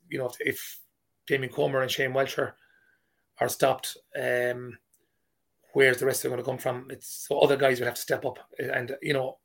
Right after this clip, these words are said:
it's a relatively young Galway team. They're not proven leaders yet. You talk about Donegal, the Frank McGlynn's and, and, and, and the Gallaghers of this world are gone out Donegal at the minute. And you can see it a mile away. I know they're not getting over the line,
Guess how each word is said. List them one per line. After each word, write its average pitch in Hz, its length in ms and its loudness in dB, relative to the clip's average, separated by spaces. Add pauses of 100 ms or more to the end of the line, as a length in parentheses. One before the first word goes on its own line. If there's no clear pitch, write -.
(340)
it's 143 140 2
a 147 60 6
relatively 143 360 4
young 135 240 4 (200)
Galway 131 240 0
team. 147 240 -2 (400)
They're 139 100 -2
not 143 140 2
proven 139 300 0
leaders 135 260 2
yet. 151 200 2 (420)
You 127 60 -6
talk 147 140 6
about 131 140 -2
Donegal, 135 500 4 (640)
the - 80 -8
Frank 147 240 2
McGlynn's 143 440 2
and, 127 120 -2
and, 131 220 -4
and, 131 200 -6
and 127 140 -6
the 123 60 -6
Gallaghers 139 300 4
of 120 60 -4
this 123 140 -6
world 123 300 -4 (120)
are 127 100 0
gone 131 180 -2
out 123 100 -2
Donegal 127 300 2
at 135 60 -2
the 135 40 -8
minute. 120 220 -10 (680)
And 139 100 0
you 127 60 2
can 131 100 0
see 170 120 2
it 139 80 6
a 123 40 -2
mile 143 180 0
away. 113 200 -4
I 139 60 -2
know 156 140 2
they're 156 100 0
not 139 80 -2
getting 139 160 -2
over 127 100 -4
the 131 80 -6
line, 139 280 -2